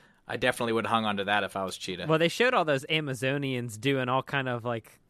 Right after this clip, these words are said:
Speaker 2: lasso training in the ear-, earlier thing, so.
Speaker 1: Right, so is it a wet noodle in Cheetah's hand because she doesn't know how to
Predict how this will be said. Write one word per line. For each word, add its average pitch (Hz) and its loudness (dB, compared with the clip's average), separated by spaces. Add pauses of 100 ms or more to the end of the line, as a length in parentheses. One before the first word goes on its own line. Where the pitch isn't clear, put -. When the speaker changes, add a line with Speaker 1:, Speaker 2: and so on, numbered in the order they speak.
Speaker 2:
lasso 120 -2
training 117 -6
in 104 -10
the 104 -10
ear-, 113 -10
earlier 117 -4
thing, 113 -8
so. 107 -4 (260)
Speaker 1:
Right, 143 12
so 139 8
is 139 4
it 147 10
a 143 10
wet 151 12
noodle 160 10
in 175 8
Cheetah's 180 8
hand 190 8
because 135 4
she 139 2
doesn't 123 4
know 127 4
how 123 4
to 117 2